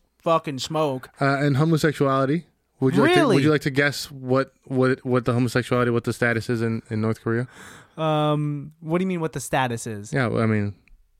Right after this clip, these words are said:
Speaker 1: What the ho-, like, the percentage of
Speaker 2: Or,
Speaker 1: gay
Speaker 2: like,
Speaker 1: people
Speaker 2: yeah, do you
Speaker 1: in
Speaker 2: think it's legal? Do you think it's illegal?
Speaker 1: Oh, um, in North Korea? No,
Speaker 2: Hmm.
Speaker 1: it's, uh, I say it, I would guess that would be illegal.
Speaker 2: It's actually, uh,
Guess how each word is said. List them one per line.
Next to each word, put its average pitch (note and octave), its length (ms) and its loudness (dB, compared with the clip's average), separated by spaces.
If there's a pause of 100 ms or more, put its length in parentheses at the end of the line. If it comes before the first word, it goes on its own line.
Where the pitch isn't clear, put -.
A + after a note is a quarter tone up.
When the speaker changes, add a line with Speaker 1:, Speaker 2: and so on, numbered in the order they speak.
(640)
Speaker 1:
What C#3+ 240 -4
the D3+ 100 0
ho-, C3+ 180 -4
like, C3 240 -8
the C3 160 -10
percentage C#3+ 560 -4
of B2+ 380 -6 (240)
Speaker 2:
Or, B2+ 80 2
Speaker 1:
gay B2 100 4
Speaker 2:
like, B2 60 2
Speaker 1:
people E3 280 2
Speaker 2:
yeah, C3+ 80 4
do C#3 80 -4
you D3+ 80 4
Speaker 1:
in D#3+ 80 2
Speaker 2:
think B2 120 2
it's A#2 160 -2
legal? B2 300 2
Do A#2+ 60 2
you A#2 40 0
think A2+ 160 0
it's G#2+ 80 -4
illegal? A#2 460 0 (340)
Speaker 1:
Oh, F3 540 2
um, G#3+ 440 2
in F3+ 140 -2
North F3+ 220 0
Korea? G#3 300 2
No, A#3 240 2
Speaker 2:
Hmm. E3 80 -6
Speaker 1:
it's, G3+ 180 -2
uh, G3 260 4 (100)
I D#3 140 0
say F#3 320 0
it, E3+ 380 -4 (640)
I F#3 120 4
would F#3+ 140 4
guess F#3+ 200 2
that E3 80 2
would D3 120 -2
be C#3+ 160 -4
illegal. B2 640 -6 (1000)
Speaker 2:
It's B2 160 0
actually, D3+ 560 0
uh, A#2+ 280 0